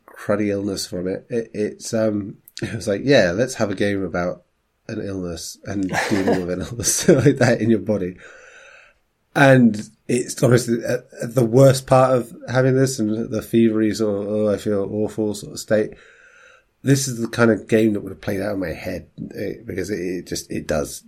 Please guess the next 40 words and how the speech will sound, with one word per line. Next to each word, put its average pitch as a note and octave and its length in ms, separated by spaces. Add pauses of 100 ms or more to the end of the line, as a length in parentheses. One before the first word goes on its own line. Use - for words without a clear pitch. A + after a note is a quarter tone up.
feel F2 200
like D#2 320 (160)
a - 100
fever E2+ 340
dream E2+ 400
of D#2+ 120
a, D#2 100 (200)
a - 60
game. D#2+ 420 (720)
And D#2 380 (380)
boy, E2 240
did D#2 160
I E2 100
love D#2+ 180
it - 160
for - 120
that. D#2+ 300 (140)
Again, A2+ 380
this G#2 180
is A2 160
a, G#2 300
another C3 380
game B2 220
that B2 60
was A2+ 140
made A2 180
for A#2 120
Ludum G#2 420
Dare F#2+ 160
Jam, G2 440
like F2+ 180
the F2 80
previous G#2+ 500
one. G#2 340 (580)
So - 180
another G2 220
seventy-two F#2+ 560
hour F#2 420
game. G#2+ 760 (680)
Um, G#2+ 480